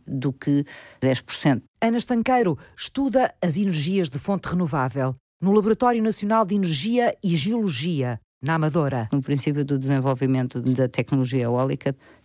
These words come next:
Speaker 1: recebíamos telefonemas, às vezes mais do que um por semana, a dizer que tenho um terreno que tem muito vento, quero lá pôr umas turbinas. A maioria dessas chamadas e desses contactos eram à beira-mar.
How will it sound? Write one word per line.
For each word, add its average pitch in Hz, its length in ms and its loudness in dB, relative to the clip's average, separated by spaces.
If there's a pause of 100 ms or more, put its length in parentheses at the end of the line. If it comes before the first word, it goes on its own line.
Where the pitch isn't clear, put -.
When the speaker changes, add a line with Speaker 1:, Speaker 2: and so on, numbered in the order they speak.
Speaker 1:
recebíamos - 580 -2
telefonemas, - 960 -2
às 120 240 -2
vezes 120 240 -2
mais 131 300 2
do 131 100 -2
que - 140 -8
um 131 80 0
por - 100 -12
semana, 127 540 0 (280)
a - 80 0
dizer 139 380 2
que - 60 -8
tenho 175 200 2
um 165 60 2
terreno 185 420 0
que - 140 -8
tem 180 140 -2
muito 165 260 -4
vento, 165 340 0
quero 156 260 -4
lá 151 120 0
pôr 160 180 -4
umas 151 220 -2
turbinas. 147 640 -2
A 165 80 2
maioria 170 460 4
dessas - 320 -4
chamadas 131 580 -4
e 139 100 -4
desses 131 280 -4
contactos 135 640 -4
eram 143 400 2
à 151 120 0
beira-mar. 151 480 0